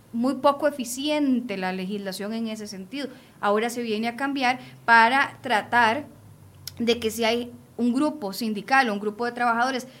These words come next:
que quieren pasar por encima de la ley y hacer abandono de trabajo, puede haber una respuesta rápida y esto lo que significa es que hay una mayor protección a los asegurados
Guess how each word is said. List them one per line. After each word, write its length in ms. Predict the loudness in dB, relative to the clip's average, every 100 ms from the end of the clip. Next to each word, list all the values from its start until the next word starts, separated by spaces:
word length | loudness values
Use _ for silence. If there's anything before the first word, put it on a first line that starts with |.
| -6
que 140 | -6 -2
quieren 280 | 0 2
pasar 460 | 2 2 2 0 0
por 140 | -4
encima 340 | -4 -6 -4 -2
de 40 | -2
la 100 | 0
ley 380 | 0 0 -4 -12 -20 -20 -20 -20 -20 -20 -20 -20 -10
y 140 | 2
hacer 320 | 4 4 4 2
abandono 420 | 2 -2 -4 -2
de 120 | -2
trabajo, 440 | 2 6 6 2 -6 -18 -4
puede 160 | 4
haber 200 | 4 4
una 160 | 2 0
respuesta 460 | -2 -4 -4 0 2
rápida 420 | 4 4 0 -2 -2
y 120 | -2
esto 280 | -2 -4 -4
lo 120 | -4
que 100 | -6
significa 480 | -4 -2 -2 -6 -8
es 80 | -6
que 80 |
hay 60 | -2
una 140 | 0
mayor 480 | 0 0 2 2 2
protección 680 | -2 -6 -8 -6 -4 -4 -6 -12 -14
a 100 | -4
los 160 | -2 -2
asegurados 600 | -4 -4 -2 0 0 -4